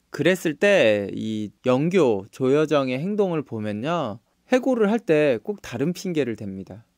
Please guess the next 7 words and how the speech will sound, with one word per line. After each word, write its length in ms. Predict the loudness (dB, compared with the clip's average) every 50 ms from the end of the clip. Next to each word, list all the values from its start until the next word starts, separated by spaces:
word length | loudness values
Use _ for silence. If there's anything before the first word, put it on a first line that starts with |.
| _ _
진짜로 460 | -8 -6 -2 0 2 4 4 4 2
그거에 760 | 2 4 6 6 8 8 8 6 6 6 6 6 6 6 6 6
대해서 320 | 6 4 4 4 2 0
이야기를 480 | -2 0 2 2 2 2 2 0 -4 -6
하지 240 | -6 -6 -2 0 0
않아요, 440 | 0 0 -2 -6 -8 -8 -10 -12 -14 -12
핑계거리를. 800 | -8 -4 -2 -2 -2 -2 -2 -4 -2 -4 -6 -6 -8 -10 -12